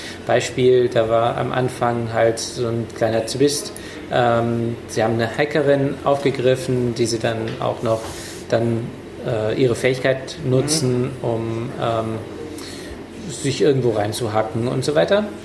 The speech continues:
Speaker 1: Das ist ja schon eher Cracken. Äh, und ja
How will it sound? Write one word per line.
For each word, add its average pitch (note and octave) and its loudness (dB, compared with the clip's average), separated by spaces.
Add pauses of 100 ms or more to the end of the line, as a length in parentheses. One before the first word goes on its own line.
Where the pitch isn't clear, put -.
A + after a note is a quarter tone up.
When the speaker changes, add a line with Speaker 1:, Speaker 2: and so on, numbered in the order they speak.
(180)
Speaker 1:
Das A#2+ -2
ist G#2+ -6
ja A2 2
schon A2+ -4
eher A2 0
Cracken. C#3+ -2 (580)
Äh, D3 6 (200)
und D3 2 (1000)
ja D3+ 4